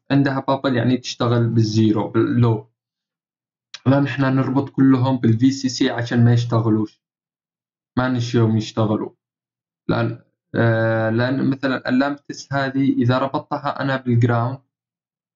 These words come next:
بتشتغل لي ال-، كل، كل ال ال إي، ال ال إي دي بتشتغل. متى أربط أنا اللامب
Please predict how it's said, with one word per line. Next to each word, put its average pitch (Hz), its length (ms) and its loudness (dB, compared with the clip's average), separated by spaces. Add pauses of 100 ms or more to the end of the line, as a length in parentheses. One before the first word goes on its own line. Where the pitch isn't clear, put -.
(140)
بتشتغل 139 640 0
لي 143 280 4 (100)
ال-، 110 580 2 (380)
كل، 117 480 2
كل 143 200 4
ال 127 160 0
ال 120 180 0
إي، 131 260 2 (440)
ال 120 160 2
ال 120 160 0
إي 135 160 2
دي 131 140 2
بتشتغل. 110 640 -4 (500)
متى 127 180 -2
أربط 131 360 -2
أنا 127 140 0
اللامب 120 340 2